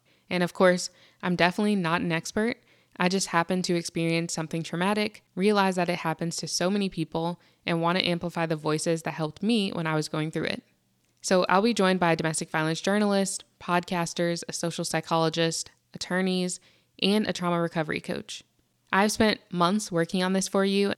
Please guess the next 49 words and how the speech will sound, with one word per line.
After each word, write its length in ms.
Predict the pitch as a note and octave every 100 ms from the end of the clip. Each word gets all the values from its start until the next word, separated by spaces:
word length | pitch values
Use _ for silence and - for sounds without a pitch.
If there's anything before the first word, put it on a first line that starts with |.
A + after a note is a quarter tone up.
| _
and 140 | F#3+
I 80 | F#3
truly 340 | - A3 A3+ G3+
hope 320 | E3 F3 -
you 100 | E3+
get 280 | E3+ - -
so 180 | F3
much 220 | F#3+ F#3+ -
value 300 | D3+ D3+ D3+
from 200 | E2+ E2+
it. 140 | - - _ _ _ _ _ -
We'll 160 | F#3+
be 120 | G#3+ A#3
sharing 260 | A3 G3
tips 320 | F3+ F3+ F3+
for 100 | -
how 140 | E3 E3+
to 80 | E3
spot 260 | - E3+
an 100 | F#3
abuser 440 | F#3+ F#3+ F#3 G3 F#3
before 260 | E3+ E3+
you 140 | E3+ -
even 240 | E3+ E3
commit 300 | - E3+ G3+
to 100 | -
them, 320 | G3 G3 G3 F#3+ _ _ _ _
how 140 | - F#3+
to 120 | G3
know 160 | F#3+ F3+
whether 200 | F3 F3
or 60 |
not 200 | E3+ E3
you're 120 | E3
in 220 | - F3+ G3+
an 100 | G3+
abusive 340 | G3+ G3 F#3+
relationship, 720 | F#3+ F3 F3 F3+ F3+ F3+ F3+ - _ _ _ -
how 120 | F#3+
to 100 | F#3+
support 360 | F#3+ - F3+ E3+
a 40 |
loved 300 | E3 E3 F3
one 240 | F#3+ F#3
who 100 | F3
has 200 | F3 D#3+
an 80 | E3
abusive 440 | D#3 E3 D#3+ D#3+ -
partner, 520 | F3+ F#3 F#3 F#3